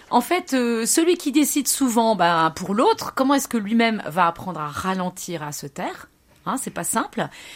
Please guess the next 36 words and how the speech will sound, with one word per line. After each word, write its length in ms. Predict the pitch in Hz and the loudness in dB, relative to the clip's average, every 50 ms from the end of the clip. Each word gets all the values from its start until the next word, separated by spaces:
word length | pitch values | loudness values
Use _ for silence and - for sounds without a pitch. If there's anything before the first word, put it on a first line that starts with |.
| - - - - | -20 -10 -4 -2
Et 100 | 226 - | 0 2
comment 260 | - 269 240 220 202 | 2 4 4 4 2
l'autre, 200 | 196 240 285 240 | 2 0 -2 -4
du 100 | 175 180 | -6 -10
coup, 160 | - - 285 | -8 -6 -4
va 140 | 294 - 202 | -2 -2 -2
pouvoir 500 | 233 - 175 147 151 170 214 302 - - - | -2 -6 -12 -6 -2 0 0 0 -2 -4 -6
oser 240 | - 208 202 190 185 | -6 -4 -4 -4 -6
s'affirmer, 720 | 175 - 170 - - - 156 151 165 165 180 208 285 359 370 | -6 -8 -10 -10 -12 -12 -12 -10 -8 -6 -6 -6 -6 -6 -6
se 240 | 330 - - - 294 | -6 -4 -2 -2 -2
connecter 580 | 277 - 277 247 240 226 - - - 220 202 | 0 2 2 2 2 2 -2 -6 -4 -2 -2
à 60 | 185 | -2
ses 160 | 175 - - 175 | -2 -4 -6 -8
besoins 280 | 160 180 170 180 175 | -8 -6 -6 -4 -4
individuels. 600 | 170 156 160 156 165 165 147 160 196 233 339 349 - - - - - - | -6 -6 -8 -12 -12 -12 -4 0 2 2 2 0 -2 -10 -16 -20 -10 -2
En 160 | - 196 208 | 0 2 2
gros, 180 | 190 202 254 262 | 4 4 2 2
c'est 120 | - 220 | 2 2
la 100 | 202 190 | 0 0
grande, 180 | 190 175 202 208 - - - - 175 | 0 0 -2 -2 -4 -4 -4 -4 -2
le 140 | 185 185 175 | -2 -4 -2
grand 240 | 160 156 208 220 | 0 2 2 4
mot 180 | 220 220 226 208 | 4 4 4 4
actuel 400 | 185 170 - - - 214 208 190 | 2 2 -2 -4 -2 -2 -2 -2
de, 80 | 170 - | -2 -2
à 100 | - 160 | -2 0
la 120 | 165 170 | 0 2
mode, 220 | 202 247 269 262 190 | 2 2 2 2 0
mais 160 | 190 185 175 - - - - - - | -2 -4 -4 -6 -10 -20 -20 -4 0
comment 220 | - 247 262 294 | 2 2 4 4
est-ce 160 | 294 - - | 2 2 0
qu'il 120 | - 226 196 | -2 -2 0
va 100 | 202 190 | 0 2
gagner 260 | 202 202 220 269 285 | 2 2 4 4 4
en 380 | 214 185 170 170 175 170 180 | 4 2 0 0 -2 0 2
assertivité ? 960 | 196 294 339 - - 254 240 - - - - 247 208 202 - - - - - | 2 2 2 0 -2 -6 -6 -8 -8 -8 -8 -8 -8 -8 -10 -10 -10 -10 -10